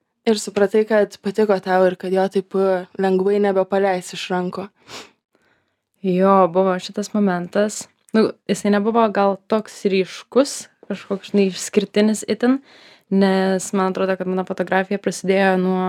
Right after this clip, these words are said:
Speaker 2: e, tiesiog telefonu fotografuodavau barbes
Speaker 1: O.
Speaker 2: ir jas, tipo, aprengdavau ir ten darydavau pozas ir
Speaker 1: Fotosesijas
Speaker 2: fotosesijas.
Speaker 1: barbėm?
Speaker 2: Jo, fotosesijas
Speaker 1: Mm.
Speaker 2: barbėm. Ir tada buvom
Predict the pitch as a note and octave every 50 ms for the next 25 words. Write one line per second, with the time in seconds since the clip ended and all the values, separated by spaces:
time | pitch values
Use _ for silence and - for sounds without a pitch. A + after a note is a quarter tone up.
0 | F#3 F3+ - - - - _ _ _ _ _ _ _ - F#3 F#3 F3+ F#3 F3+ F3
1 | F3 F#3 - _ _ _ _ _ _ _ _ _ _ - F#3+ E3 - - G3+ F#3+
2 | F#3+ - - - A3 G3+ F#3+ F3+ - - G3 F3+ F#3 F3+ F#3 F#3 G3+ F#3 F#3 F3
3 | F#3 F#3 - - F3+ F3+ F#3+ G3+ F#3+ F3 E3 F3 F3+ F#3+ G#3 C4+ E4 E4 - -
4 | _ _ _ _ _ _ _ _ _ _ _ _ - - F#3+ F#3+ A3 A3+ A3 G3+
5 | F#3+ F#3 F3+ D#3+ F3 F3+ F3+ F#3 F3+ - - - - - - F3+ - D3+ - -
6 | - - F#3 F3 E3+ E3+ F3 E3 F3 E3+ F3 F#3 F3+ F3+ F3+ F3+ - - F3 E3+
7 | E3+ - - F#3 E3+ F3 F3+ F3 F3+ G#3+ - - - - - F3+ - - - -
8 | G#3 - A3+ A3 A3+ A3+ A3 A#3+ A#3 A3+ B3 B3+ A3+ A3 G#3 G3+ G#3 A3 A#3+ B3+
9 | B3 B3 B3 A#3 _ _ - F#3 F3+ F3+ E3+ D#3+ G3 - G3 G3 F3+ - F#3+ G3
10 | - G#3+ G3 F3+ F3 - - G#3+ G#3+ C4 B3+ - - - - - - - - -
11 | - - F3+ F#3 F3+ G#3 F#3+ F3 F#3+ F#3+ F#3+ F#3+ F#3 F3+ F#3 G3 G3+ G3+ G3 F#3+
12 | F#3+ F#3